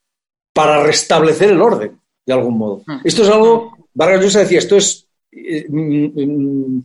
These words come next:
Speaker 1: no sé qué decía, insólito o único, pero era así, inevitablemente era así. Entonces, a veces, bueno, a veces no, creo que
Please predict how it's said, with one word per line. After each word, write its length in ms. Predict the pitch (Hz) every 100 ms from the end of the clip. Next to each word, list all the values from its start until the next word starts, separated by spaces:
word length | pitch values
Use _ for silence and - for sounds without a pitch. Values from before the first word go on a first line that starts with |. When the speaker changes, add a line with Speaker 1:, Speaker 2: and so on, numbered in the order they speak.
| _ _ _ 131
Speaker 1:
no 120 | 143
sé 100 | 160
qué 100 | 160
decía, 200 | 156 143
insólito 540 | 147 196 208 196 214
o 180 | 214 151
único, 560 | 220 208 190 233 254 _ _ _ _ _ _ _
pero 220 | 175 165 185
era 140 | 226
así, 380 | - 277 269 - _ _
inevitablemente 800 | 190 170 160 156 214 220 226 220
era 80 | 185
así. 140 | - 202
Entonces, 320 | 170 214 196
a 120 | 160
veces, 460 | 170 220 240 233 -
bueno, 200 | 151 143
a 40 |
veces 240 | 165 190 151
no, 100 | 135
creo 160 | 160 196
que 300 | 196 -